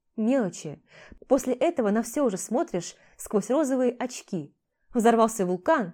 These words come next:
Да подумаешь! Зато сколько оттенков красного, оранжевого и розового можно познать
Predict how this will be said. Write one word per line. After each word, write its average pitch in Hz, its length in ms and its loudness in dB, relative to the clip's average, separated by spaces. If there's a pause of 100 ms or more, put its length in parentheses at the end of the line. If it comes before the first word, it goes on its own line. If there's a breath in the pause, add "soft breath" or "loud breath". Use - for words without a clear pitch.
Да 320 160 2
подумаешь! 254 880 0 (240)
Зато 208 200 2
сколько 330 420 2
оттенков 294 580 -4
красного, 208 520 -2
оранжевого 277 680 -2
и 285 200 -4
розового 202 640 0
можно 196 300 0
познать 196 520 -4